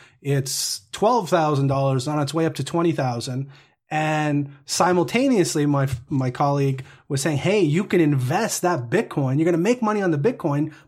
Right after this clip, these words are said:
Plus, if you give it to this company, you know, you're gonna get a," I forget what it was. We'll call it a, does anybody remember? Was it a twenty-five percent return or something?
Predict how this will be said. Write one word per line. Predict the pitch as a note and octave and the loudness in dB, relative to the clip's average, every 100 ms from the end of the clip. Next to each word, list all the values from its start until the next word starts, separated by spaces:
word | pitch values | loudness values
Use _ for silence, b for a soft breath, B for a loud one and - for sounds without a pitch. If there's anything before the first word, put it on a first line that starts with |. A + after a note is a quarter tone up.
| _ | _
Plus, | - B3+ A3+ - | -12 -6 -2 -2
if | F3+ | -2
you | E3+ | 0
give | G#3 G#3 | 0 0
it | F#3 | 0
to | |
this | E3+ D#3+ | 0 0
company, | - G#3+ A3+ D#3+ C3 C#3 - B B B | -2 -2 0 0 2 -2 -6 B B B
you | D3 | 0
know, | D3 | 2
you're | D3 F3 | 4 4
gonna | F3 F3 | 4 2
get | C3 D#3+ E3 | 2 0 0
a," | C#3 - - - | 0 -4 -14 -12
I | C#3 C#3+ | -8 -6
forget | D#3+ D#3 | 0 2
what | C#3 | 2
it | C3 | 0
was. | C3 B2 | 0 0
We'll | E3+ | -2
call | - F#3+ E3+ | 2 4 4
it | C3+ | 0
a, | |
does | D3 D3 | -2 -2
anybody | A3+ D4 G3+ | 0 0 2
remember? | C#3 C3+ E3 | 2 2 2
Was | F3 | 2
it | A#3+ | 2
a | |
twenty-five | B2+ C3+ D3 C#3+ C#3+ C#3+ | -2 -2 -2 0 -2 -2
percent | C#3 D3+ C#3+ | -2 -4 -4
return | C3+ C3 C#3 D3+ | -6 -4 -4 -2
or | C#3 | -4
something? | D3 - D#3+ D#3+ | -8 -8 -8 -8